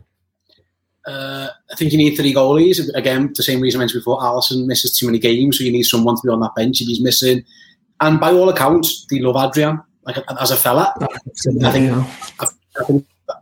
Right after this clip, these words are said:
Speaker 1: from everything you heard, they love him. He's, he's a really good guy. He's actually getting paid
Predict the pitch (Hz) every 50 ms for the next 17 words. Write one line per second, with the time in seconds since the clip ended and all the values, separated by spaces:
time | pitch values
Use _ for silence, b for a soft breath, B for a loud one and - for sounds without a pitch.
0 | _ _ _ _ _ _ _ _ _ _ - - - - - 135 135 131 131 127
1 | 131 131 127 - - 135 127 127 127 127 113 123 120 117 123 117 120 110 - 131
2 | 123 117 110 107 110 117 120 127 - _ _ - 113 123 117 131 123 123 123 117
3 | 113 107 123 117 117 127 117 113 117 123 123 120 B B B _ - 143 151 151
4 | 165 165 160 143 - 127 131 135 131